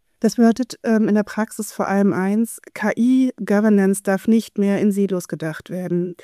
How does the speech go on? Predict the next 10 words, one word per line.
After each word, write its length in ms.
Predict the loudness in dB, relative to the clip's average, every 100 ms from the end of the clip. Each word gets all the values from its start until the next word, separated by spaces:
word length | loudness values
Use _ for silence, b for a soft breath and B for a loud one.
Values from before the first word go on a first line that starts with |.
| B B
Es 260 | -6 -6 -2
reicht 400 | 0 0 -2 0
nicht, 380 | 2 2 0 -6
dass 340 | -2 -2 -2 -6
Dora 420 | 0 2 4 4
in 140 | 4
der 160 | 2 2
I-T-Abteilung 1000 | 0 2 2 2 -2 -2 0 2 2 2
und 120 | 2
der 160 | 0